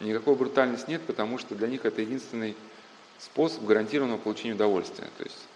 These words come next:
то есть за счёт того, что они ведут эгоистический способ существования,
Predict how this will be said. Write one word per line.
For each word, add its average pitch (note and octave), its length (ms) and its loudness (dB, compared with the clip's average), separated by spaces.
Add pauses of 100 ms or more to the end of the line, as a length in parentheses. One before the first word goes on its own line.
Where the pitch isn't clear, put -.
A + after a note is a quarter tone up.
(340)
то - 60 -4
есть - 160 -6 (600)
за A2+ 80 2
счёт B2+ 240 0
того, B2+ 240 4
что G#2 400 2
они A2+ 180 2
ведут A2+ 320 -2
эгоистический A2+ 600 -4
способ - 320 -2
существования, C#3 680 0